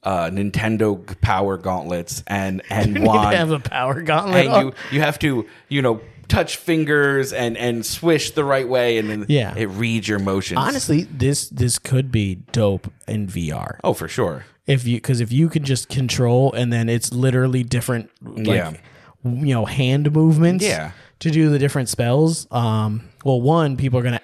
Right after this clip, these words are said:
Speaker 2: accidentally be setting people on fire around the school
Speaker 1: Oh,
Speaker 2: because
Speaker 1: for
Speaker 2: they're gonna,
Speaker 1: sure.
Speaker 2: they're gonna be like, "Okay, so Accio is that,
Speaker 1: <laughs>
Speaker 2: that was the fire
Speaker 1: Nope,
Speaker 2: one."
Speaker 1: that was fire again. It's
Speaker 2: <laughs>
Speaker 1: just, just,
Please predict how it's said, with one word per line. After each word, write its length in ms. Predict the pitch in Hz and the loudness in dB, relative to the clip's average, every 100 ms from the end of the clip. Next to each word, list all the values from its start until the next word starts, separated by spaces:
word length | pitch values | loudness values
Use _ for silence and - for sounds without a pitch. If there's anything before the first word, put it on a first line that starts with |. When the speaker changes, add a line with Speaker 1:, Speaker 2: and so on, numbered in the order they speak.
| _ | _
Speaker 2:
accidentally 840 | 123 123 - 127 113 110 95 104 98 - - - - | -4 -4 -4 -2 -2 -2 -4 -4 -6 -10 -20 -12 -4
be 120 | 127 | 0
setting 380 | - 131 113 110 | 2 0 -2 -2
people 240 | 117 107 | -2 0
on 160 | 104 98 | -2 -2
fire 320 | 110 101 98 | -2 0 0
around 220 | 98 92 | -2 -4
the 60 | - | -4
school 300 | - 104 80 | -2 -2 0
Speaker 1:
Oh, 80 | 131 | 0
Speaker 2:
because 260 | 120 127 107 | 2 0 2
Speaker 1:
for 60 | |
Speaker 2:
they're 100 | 117 | 2
gonna, 240 | 123 110 104 | 4 4 0
Speaker 1:
sure. 80 | - - - | -4 -16 -6
Speaker 2:
they're 100 | 139 | -2
gonna 120 | 147 139 | 0 2
be 120 | 139 | 2
like, 200 | 120 104 | 0 -2
"Okay, 300 | 107 - 71 | -4 -6 -8
so 200 | - - | -6 -4
Accio 460 | 120 135 127 123 | 0 0 2 2
is 100 | 113 | 2
that, 220 | 110 104 - | -2 -4 0
Speaker 1:
<laughs> 0 | |
Speaker 2:
that 260 | 131 143 | 2 4
was 140 | 160 156 | 2 0
the 80 | |
fire 320 | 123 139 120 120 | 0 0 2 2
Speaker 1:
Nope, 100 | 123 | 2
Speaker 2:
one." 120 | 123 | 2
Speaker 1:
that 100 | 117 | 2
was 120 | 117 | 0
fire 220 | 127 104 | 0 4
again. 300 | 202 120 92 320 104 | 4 4 2 0 0
It's 0 | |
Speaker 2:
<laughs> 680 | 320 - - - - - - | -4 -6 -14 -20 -18 -14 -6
Speaker 1:
just, 260 | 131 107 - | -4 -4 -4
just, 280 | 117 123 | -4 -4